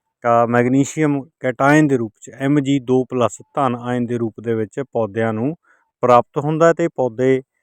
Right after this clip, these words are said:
ਇਸ ਤਰੀਕੇ ਨਾਲ ਜ਼ਿੰਕ ਸਲਫੇਟ ਦੇ ਵਿੱਚੋਂ ਜ਼ਿੰਕ ਤੇ ਮੈਗਨੀਸ਼ੀਅਮ ਸਲਫੇਟ ਦੇ ਵਿੱਚੋਂ ਮੈਗਨੀਸ਼ੀਅਮ ਤੇ ਮੈਂਗਨੀਜ਼ ਸਲਫੇਟ ਦੇ ਵਿੱਚੋਂ ਮੈਂਗਨੀਜ਼, ਜਿਹਦੇ ਬਾਰੇ ਆਪਾਂ ਪਿਛਲੀ ਵੀਡੀਓ 'ਚ ਗੱਲ ਕੀਤੀ ਹੈ, ਲੈਂਦੇ ਨੇ। ਤੇ ਇਸ ਤਰ੍ਹਾਂ ਇਹ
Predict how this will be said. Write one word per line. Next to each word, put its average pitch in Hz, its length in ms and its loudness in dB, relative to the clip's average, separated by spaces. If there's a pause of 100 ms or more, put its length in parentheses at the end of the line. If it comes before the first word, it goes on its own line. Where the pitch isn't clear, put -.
(220)
ਇਸ 156 220 0
ਤਰੀਕੇ 135 360 -4
ਨਾਲ 107 400 -6 (380)
ਜ਼ਿੰਕ 160 760 0 (160)
ਸਲਫੇਟ 131 540 -2
ਦੇ 123 120 -4
ਵਿੱਚੋਂ 113 340 -6
ਜ਼ਿੰਕ 127 480 -6 (760)
ਤੇ 131 260 2
ਮੈਗਨੀਸ਼ੀਅਮ 127 720 2
ਸਲਫੇਟ 131 460 -4
ਦੇ 117 100 -8
ਵਿੱਚੋਂ 113 340 -10
ਮੈਗਨੀਸ਼ੀਅਮ 120 760 -4 (580)
ਤੇ 135 120 2
ਮੈਂਗਨੀਜ਼ 160 680 4
ਸਲਫੇਟ 131 460 -4
ਦੇ 110 140 -10
ਵਿੱਚੋਂ 107 340 -10
ਮੈਂਗਨੀਜ਼, 131 640 0
ਜਿਹਦੇ 135 240 -2
ਬਾਰੇ 127 200 4
ਆਪਾਂ 113 260 -8
ਪਿਛਲੀ 139 240 -6
ਵੀਡੀਓ 151 200 -4
'ਚ - 100 -12
ਗੱਲ 139 180 0
ਕੀਤੀ 143 360 -4
ਹੈ, 139 80 -6 (560)
ਲੈਂਦੇ 151 380 4
ਨੇ। 185 160 4
ਤੇ 156 480 0
ਇਸ 151 80 2
ਤਰ੍ਹਾਂ 143 380 -2
ਇਹ 131 420 -2